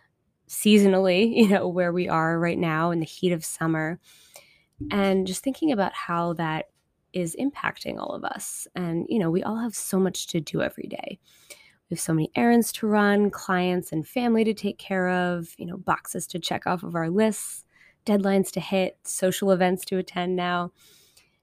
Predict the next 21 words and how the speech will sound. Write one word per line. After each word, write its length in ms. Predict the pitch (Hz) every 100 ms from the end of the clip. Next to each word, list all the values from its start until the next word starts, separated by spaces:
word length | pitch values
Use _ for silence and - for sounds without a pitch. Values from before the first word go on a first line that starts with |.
| _ -
And 400 | 202 190 185 180 -
all 160 | 233
of 80 | 262
these 240 | 240 214
things 400 | - 254 254 208
are 420 | 190 - 180 175 185 -
so 680 | - - 214 196 196 185 -
wonderful 680 | - 254 233 208 190 170 170
and 240 | 175 170
beautiful 540 | 220 240 220 - 175
and 180 | 170 170
fulfilling. 720 | - 175 - 208 214 175 160
And, 200 | 165 165 - _ - _ _ -
you 80 |
know, 100 | 208
they 120 | 180 196
make 260 | 196 185
our 140 | 190 185
lives 500 | 160 160 165 160 -
go 160 | 180
round. 580 | 175 220 269 - 175 -